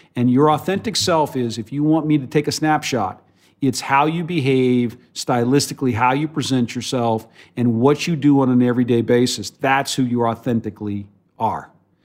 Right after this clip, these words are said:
You want to change that? Change your behaviors. You want to really change that? Change your behaviors consistently so that you become consistently doing something else, then you become that thing. Now, I will tell you this, people are reluctant to let you change quickly.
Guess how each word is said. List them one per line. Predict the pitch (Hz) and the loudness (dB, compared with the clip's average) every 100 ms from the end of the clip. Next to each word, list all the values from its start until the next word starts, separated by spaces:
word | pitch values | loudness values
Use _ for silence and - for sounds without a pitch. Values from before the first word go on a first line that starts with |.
| _ - | _ -4
You | 131 | 2
want | 135 | 2
to | 127 | 2
change | 160 165 185 | 4 4 2
that? | 254 269 269 - | 2 2 -2 -8
Change | - 165 160 | -2 0 2
your | 151 | 0
behaviors. | 143 135 120 110 87 - - _ _ _ _ _ _ - | 0 0 -2 -4 -6 -16 -20 _ _ _ _ _ _ -4
You | 139 | 2
want | 139 131 | 4 4
to | |
really | 113 135 220 262 | 4 4 4 2
change | - 247 226 | 0 -2 0
that? | 247 247 | 0 -2
Change | - 165 151 | 0 2 2
your | 147 | 0
behaviors | 139 127 139 131 123 | 2 2 2 2 -2
consistently | - 120 113 - 185 175 147 131 | -2 -2 0 2 2 2 2 2
so | 123 123 | 2 0
that | 120 | -2
you | 123 | -2
become | 113 110 - 135 131 120 - _ - | -4 -4 0 2 2 0 -4 _ -6
consistently | 143 131 - 180 175 170 147 | -2 -2 2 2 2 2 2
doing | 127 139 131 | 4 4 4
something | - 131 117 123 | 4 0 2 4
else, | 131 151 151 - _ _ | 4 2 -2 -10 _ _
then | 113 135 139 | 0 2 4
you | 131 | 4
become | 123 - 120 | 2 -2 0
that | 110 107 107 | 0 -2 -8
thing. | 110 110 - _ _ _ _ _ | -12 -12 -16 _ _ _ _ _
Now, | - 135 110 - | 0 0 0 -4
I | 127 | -2
will | 127 156 | 0 0
tell | - 151 | 2 2
you | 143 | 2
this, | 151 170 131 | 2 0 0
people | - - 151 147 131 | -6 -6 -4 0 2
are | 117 113 | 2 2
reluctant | 113 113 120 - 123 107 | 0 2 0 0 -2 -2
to | |
let | 110 117 113 | -4 -4 -4
you | 120 | -8
change | 110 123 117 107 101 | -6 -2 0 0 -2
quickly. | - 135 - 110 101 | -2 -4 -4 -12 -12